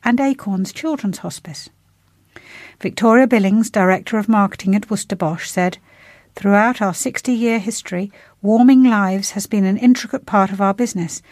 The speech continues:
not only in the products we manufacture, but in the impact we have on those around us.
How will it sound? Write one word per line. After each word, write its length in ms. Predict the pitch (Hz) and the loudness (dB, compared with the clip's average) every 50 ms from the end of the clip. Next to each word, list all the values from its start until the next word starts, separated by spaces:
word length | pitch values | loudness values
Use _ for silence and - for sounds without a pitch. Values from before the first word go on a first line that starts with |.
| - - _ _ - | -20 -20 _ _ 2
not 160 | 247 262 262 | 2 4 4
only 220 | 262 233 208 202 196 | 4 4 6 4 4
in 80 | 202 | 2
the 60 | 202 202 | 2 0
products 460 | - - 294 269 262 185 - - - | -2 -2 0 0 0 -2 -4 -4 -6
we 60 | 202 | -2
manufacture, 760 | 185 185 185 190 185 180 - - 180 - _ - - 208 196 - - - - _ - | -2 0 0 0 -2 -2 -4 -6 -8 -8 _ -12 -10 -10 -10 -10 -12 -20 -20 _ -4
but 80 | 202 | 2
in 120 | 233 233 233 | 6 6 6
the 160 | 233 254 254 | 6 6 6
impact 480 | 254 254 247 - - 170 - - - | 6 6 6 6 4 -4 -8 -8 -6
we 80 | - 226 | -6 -4
have 220 | 180 202 190 175 | -2 0 0 0
on 160 | 185 190 196 185 | 0 0 0 0
those 240 | 180 180 180 180 | 0 0 -2 -2
around 400 | 185 180 190 196 196 196 185 175 | -2 0 0 2 2 2 0 -2
us. 300 | 156 147 - - - - | -4 -6 -10 -14 -20 -20